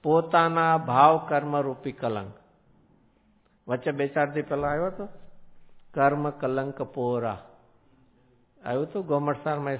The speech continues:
શબ્દ છે. પોતાનું પ્રચંડ એવા ભાવ કર્મનાથી આ જીવ નિગોદ એકાંદ્રિ-, એકેન્દ્રિય આદિ માર્યો. કર્મનો ઉદય નિમિત્ત રૂપે છે, પણ મૂળ કારણ કોણ છે? પ્રચુર ઉત્કૃષ્ટપણે પોતાના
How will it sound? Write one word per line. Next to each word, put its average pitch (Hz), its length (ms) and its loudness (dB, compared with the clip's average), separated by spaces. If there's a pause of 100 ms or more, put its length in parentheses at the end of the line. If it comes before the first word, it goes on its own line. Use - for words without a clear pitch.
શબ્દ 135 280 -2
છે. 107 380 -12 (520)
પોતાનું 160 680 -2
પ્રચંડ 170 500 2
એવા 151 520 4
ભાવ 139 540 4
કર્મનાથી 143 840 -2
આ 135 220 0
જીવ 135 380 -2 (160)
નિગોદ 127 420 -2
એકાંદ્રિ-, 123 760 -4
એકેન્દ્રિય 127 420 -4
આદિ 110 260 -6
માર્યો. 107 340 -14 (580)
કર્મનો 123 520 -2
ઉદય 139 220 0
નિમિત્ત 147 400 -4
રૂપે 165 260 -2
છે, 165 120 -8
પણ 165 180 -6
મૂળ 151 320 0
કારણ 175 360 2
કોણ 190 280 -4
છે? 156 240 -6 (680)
પ્રચુર 147 500 0
ઉત્કૃષ્ટપણે 151 1000 -4 (140)
પોતાના 143 680 -4